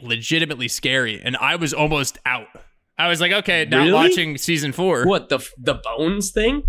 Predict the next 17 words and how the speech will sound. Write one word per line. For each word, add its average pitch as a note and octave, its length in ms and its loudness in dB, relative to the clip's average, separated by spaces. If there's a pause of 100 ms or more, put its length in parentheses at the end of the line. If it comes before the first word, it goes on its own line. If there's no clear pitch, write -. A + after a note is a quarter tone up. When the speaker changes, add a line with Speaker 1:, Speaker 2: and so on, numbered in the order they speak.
(160)
Speaker 1:
No, A#3+ 280 4
not C4+ 220 2
so C#4 60 -4
much C#4 160 -2
the F#3 100 2
Bones D#3+ 580 0
thing F#3+ 260 0
as C#3+ 140 0
much D3+ 220 0
as D3 100 -2
for - 140 -4
some D#3+ 220 -2
reason F3 320 0
the C#3+ 100 2
mom, C3+ 880 0
um, A#2+ 640 -2 (440)
half - 680 -4